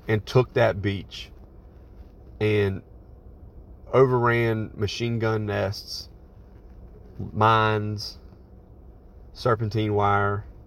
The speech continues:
everything that, that, that the Germans could, the Germans could throw at us. We persevered, pushed through, and fucked them in the ass. That's what we did. He wants to, uh, liken the, with, to the Lincoln Project,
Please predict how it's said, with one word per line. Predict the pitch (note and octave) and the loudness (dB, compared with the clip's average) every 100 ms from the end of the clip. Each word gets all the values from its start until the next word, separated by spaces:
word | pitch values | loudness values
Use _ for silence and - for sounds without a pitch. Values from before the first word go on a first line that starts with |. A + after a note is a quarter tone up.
| - - - - - - - - - | -20 -20 -20 -20 -20 -20 -20 -20 0
everything | A#2 A#2+ B2 B2+ A#2+ | 2 2 2 0 2
that, | A2+ - | 0 0
that, | G#2 - | 0 0
that | G#2+ G2+ E2 | 2 2 2
the | G2 | 0
Germans | G2 G#2+ G#2+ G2+ | 2 0 0 -4
could, | - G2 - | -6 -8 -2
the | G2+ | 0
Germans | G2 A2 G#2+ | 2 0 -2
could | G#2 | -6
throw | - G2+ F#2+ | -2 0 2
at | F#2 F2+ | 0 0
us. | F#2 - - - - - - - - - - | -4 -8 -16 -18 -20 -20 -20 -20 -20 -12 -4
We | A2+ | -2
persevered, | - A2+ - G#2+ G#2+ - | 2 2 2 0 0 2
pushed | A2+ G#2 | 0 0
through, | - G2+ G2+ G2 - - - - - - - - - - | -2 0 0 -2 -10 -20 -20 -20 -20 -20 -20 -20 -20 -8
and | A2 G#2 | -4 0
fucked | - A2+ - | 4 4 4
them | A2 G2 | -2 -2
in | |
the | F#2+ | -2
ass. | F#2 F2+ - - - - - - - - | -2 -4 -6 -10 -14 -16 -20 -20 -20 -6
That's | G#2+ A2 | -2 2
what | C3 A2 | 2 2
we | A2 | 0
did. | G2 F2 - - - - - | 0 -2 -4 -16 -20 -20 -4
He | C3 E3+ | 2 2
wants | D#3 D3+ C3 | 4 2 0
to, | - A#2+ G#2+ - - | 2 2 2 -2 -4
uh, | G#2 | 0
liken | G2+ G#2 A2 G#2 G2+ G2+ | 4 4 2 -2 -6 0
the, | G#2+ - | 0 0
with, | G#2 G#2 | -4 -6
to | - | -4
the | G#2 | -2
Lincoln | G#2 A#2+ A2 G#2 | 0 -2 -2 -2
Project, | G2+ F#2 E2 E2+ | 0 0 -2 -10